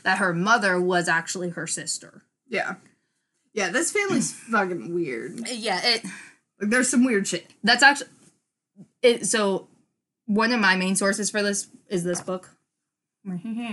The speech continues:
Speaker 2: Female Serial Killers, How and Why Women Become Monsters by Peter Vronsky.
Speaker 1: Good job.
Speaker 2: Thanks.
Speaker 1: And he actually, there's, like, a lot of, okay, there's not a lot.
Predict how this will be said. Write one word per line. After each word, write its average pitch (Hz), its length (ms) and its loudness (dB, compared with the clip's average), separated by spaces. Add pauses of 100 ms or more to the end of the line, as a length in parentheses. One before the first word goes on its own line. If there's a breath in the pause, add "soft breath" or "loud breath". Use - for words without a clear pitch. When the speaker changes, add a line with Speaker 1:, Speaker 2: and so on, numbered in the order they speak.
(200)
Speaker 2:
Female 269 260 0
Serial 233 340 -4
Killers, 185 640 -6
How 302 320 0
and 220 240 2
Why 214 280 0
Women 240 320 0
Become 214 360 0
Monsters 208 720 -8
by 190 420 -2
Peter 262 560 -2
Vronsky. 196 840 -4 (440)
Speaker 1:
Good 427 140 -6
job. 170 460 -2 (120)
Speaker 2:
Thanks. - 340 -16 (560)
Speaker 1:
And 247 220 2
he 233 300 0
actually, 240 760 0 (680)
there's, 214 260 4
like, 214 140 2
a 202 100 2
lot 185 220 4
of, 196 200 0 (800)
okay, 175 200 -2
there's 180 180 0
not 165 180 0
a 156 40 -4
lot. 143 280 -8